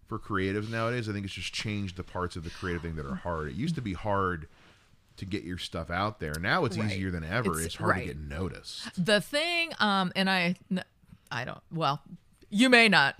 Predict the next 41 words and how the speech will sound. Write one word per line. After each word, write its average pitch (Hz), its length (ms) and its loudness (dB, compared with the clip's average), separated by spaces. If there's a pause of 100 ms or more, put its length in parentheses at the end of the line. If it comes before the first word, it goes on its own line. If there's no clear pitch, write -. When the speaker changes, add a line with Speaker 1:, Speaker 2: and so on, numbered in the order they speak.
Speaker 2:
Fun 277 260 6
fact 196 360 2
about 139 240 0
me. 160 200 2 (320)
Um, 175 360 6 (120)
I 240 280 6
do, 208 440 6
<laughs> - 160 12
um, 147 500 -2 (160)
I 175 100 0
do 185 120 2
some 175 160 0
freelance 170 480 -2
editing 185 560 0
as 165 140 4
Speaker 1:
Okay. 185 100 6
Speaker 2:
well. 175 180 4
I've 175 160 -2
got 170 220 6
a 165 40 0
couple 190 280 -2
authors, 160 680 0
um, 147 280 -4
Ray 170 160 0
Wink 175 480 -2
and 143 360 -4
Jason 151 440 -4
Nugent, 160 400 -2
that 147 100 -4
I 147 120 -2
Speaker 1:
Okay. 160 260 -2
Speaker 2:
do, 160 160 -4
um, 147 420 -6 (220)
I 147 120 -4
do 151 200 -4
editing 165 340 0
for, 170 220 -4
and 165 120 2
both 170 220 0
of 156 120 -6
them, 156 500 -2